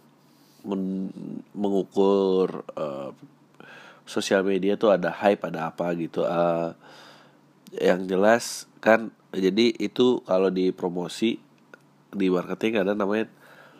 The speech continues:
awareness dan tactical. Nah, itu sifatnya awareness gitu, dan tujuannya awareness adalah to be top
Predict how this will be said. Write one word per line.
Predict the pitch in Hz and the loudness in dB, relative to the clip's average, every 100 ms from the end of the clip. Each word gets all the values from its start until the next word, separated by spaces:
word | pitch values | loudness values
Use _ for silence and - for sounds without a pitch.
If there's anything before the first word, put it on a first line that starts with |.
| _ _ _ | _ _ _
awareness | 98 95 92 104 107 - | 2 2 2 -2 -4 0
dan | 92 92 90 90 | 0 2 -2 -4
tactical. | - 85 90 - 90 92 | -8 -6 -8 -4 -2 0
Nah, | |
itu | 90 - | -2 -4
sifatnya | - 92 90 107 | -6 -4 -2 0
awareness | 87 82 87 92 87 - | -2 -4 -6 -6 -8 -8
gitu, | 87 - | -8 -4
dan | 90 87 | -4 -2
tujuannya | 92 92 90 87 | 0 0 0 -2
awareness | 87 107 110 | -4 -6 -8
adalah | 85 90 104 | -6 -4 -4
to | - 90 | -4 -2
be | 90 85 | -2 -2
top | 95 | -4